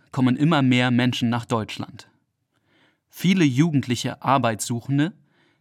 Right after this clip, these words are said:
sind von der relativ starken deutschen Wirtschaft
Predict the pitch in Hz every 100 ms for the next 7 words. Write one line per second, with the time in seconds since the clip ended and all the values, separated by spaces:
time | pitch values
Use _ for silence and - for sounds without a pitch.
0 | _ 110 110 143 131 - - 117 117 113
1 | 107 101 131 143 - 135 110 - - 123
2 | 131 131 113 117 113 110 101 131 - 110
3 | 117 - -